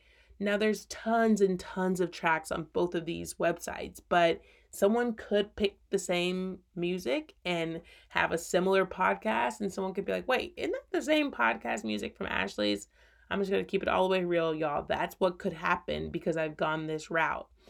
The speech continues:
One day, when I can find the time magically, <laughs> I am going to hire someone to help me, um, with my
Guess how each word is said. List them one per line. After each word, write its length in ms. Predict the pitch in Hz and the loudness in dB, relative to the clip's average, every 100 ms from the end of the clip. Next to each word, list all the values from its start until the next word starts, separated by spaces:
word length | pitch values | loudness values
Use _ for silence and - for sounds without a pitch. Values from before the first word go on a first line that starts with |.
| _ _ _ _ | _ _ _ _
One 280 | 185 233 320 | 2 4 4
day, 380 | 220 160 175 240 - | 2 2 2 0 -2
when 100 | - | -2
I 60 | |
can 180 | 170 165 | 0 -2
find 400 | 165 165 170 165 | 2 2 0 -2
the 80 | 175 | -4
time 440 | - 185 170 165 | -2 -2 -2 -2
magically, 760 | 165 156 156 - - - 214 220 - _ | -4 -4 -6 -8 -6 -4 -4 -4 -12 _
<laughs> 800 | 226 - - 349 - 220 - - - | -4 4 8 8 8 -4 -6 -6 6
I 180 | 185 | 8
am 260 | 214 202 180 | 8 4 2
going 260 | 202 196 196 | 4 6 6
to 280 | 185 170 - | 4 4 0
hire 500 | - - 180 190 196 | -6 2 4 6 6
someone 440 | 190 175 160 160 | 4 -2 -2 -4
to 100 | 156 | -6
help 360 | 175 - 185 - | -8 -2 -2 -2
me, 320 | 170 160 160 - - - | -6 -6 -8 -14 -20 -8
um, 200 | - 170 | -4 -2
with 280 | 170 202 208 | 2 2 2
my 260 | 190 165 | -4 -4